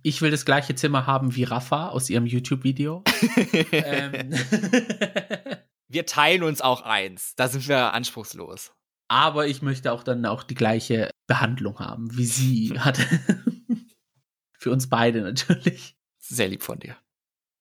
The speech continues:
Speaker 2: Ja, Folge neun war dann doch eine bessere Folge, als ich gedacht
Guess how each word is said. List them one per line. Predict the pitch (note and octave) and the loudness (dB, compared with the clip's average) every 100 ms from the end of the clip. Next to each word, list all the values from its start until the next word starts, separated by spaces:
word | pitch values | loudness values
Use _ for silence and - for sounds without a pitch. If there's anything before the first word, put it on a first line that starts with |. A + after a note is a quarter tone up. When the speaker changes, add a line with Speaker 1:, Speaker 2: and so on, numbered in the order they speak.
| _ _ | _ _
Speaker 2:
Ja, | F#3 B3+ - | 2 4 4
Folge | - F#3+ A#3+ A3+ A3 | 2 4 4 4 2
neun | F3+ D#3 E3+ G3 A3+ - _ _ | 4 4 4 2 -4 -10 _ _
war | C3+ E3 F3+ | 0 4 6
dann | F3 E3 | 4 2
doch | D#3 E3 | 2 0
eine | D#3+ D#3+ | -2 -2
bessere | D3+ D3+ D#3 | -4 -4 -8
Folge, | - C#3 C3+ | -4 -2 -2
als | C3 - | -4 -6
ich | - | -8
gedacht | B2+ B2+ C#3+ - - | -2 -2 -2 -8 -14